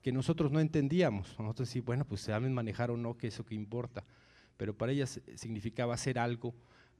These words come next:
que les estaba vedado, nada más por ser mujeres. Entonces, en ese sentido, este puente que hay que construir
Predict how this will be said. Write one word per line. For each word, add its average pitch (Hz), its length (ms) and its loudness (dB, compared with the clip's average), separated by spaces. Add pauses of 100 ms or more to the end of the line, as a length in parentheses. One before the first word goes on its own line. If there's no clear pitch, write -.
que 117 100 -4
les 107 140 0
estaba 123 400 -2
vedado, 107 540 0
nada 135 280 2
más 123 220 0
por 107 180 -8
ser 104 200 -6
mujeres. 92 500 -8 (1200)
Entonces, 131 240 4
en 139 80 8
ese 147 180 4
sentido, 135 600 4 (500)
este 139 360 6
puente 151 420 6
que 143 100 2
hay 131 60 4
que 135 160 -2
construir 123 640 0